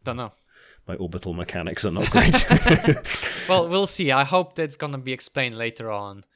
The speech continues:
Speaker 1: Uh, uh, unless Octavia
Speaker 2: Hmm.
Speaker 1: Butler is just like, "Nope, I'm not gonna mention it ever again," and it's, it's gonna kill you.
Speaker 2: I mean, this is one of those things where I,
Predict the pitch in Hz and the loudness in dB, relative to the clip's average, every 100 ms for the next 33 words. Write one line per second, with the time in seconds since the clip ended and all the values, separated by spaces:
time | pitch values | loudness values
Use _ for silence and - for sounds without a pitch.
0 | _ _ _ - 113 107 104 104 104 - | _ _ _ -10 -6 -4 -6 -8 -12 -8
1 | 123 123 139 151 147 139 139 - 123 92 | -6 -4 -4 -2 -4 -4 -10 -6 -6 -2
2 | 127 127 127 113 127 123 110 120 160 208 | -2 -2 -4 -6 -8 -4 -4 0 0 0
3 | 135 135 131 135 127 123 127 - 123 113 | -2 -6 -6 -6 -6 -6 -6 -8 -8 -4
4 | 131 123 131 123 151 175 139 131 117 - | -4 0 -2 0 0 0 -6 -8 -10 -12
5 | 135 - 131 123 - 139 135 135 139 113 | -14 -12 -12 -12 -10 -8 -8 -6 -8 -6
6 | 113 110 _ _ _ _ _ - 156 156 | -10 -12 _ _ _ _ _ 0 4 4
7 | 147 - - - - - - - - 147 | 2 -6 -12 -20 -20 -20 -20 -20 -4 -2
8 | 151 151 135 127 131 120 120 - | 4 6 6 6 4 4 2 2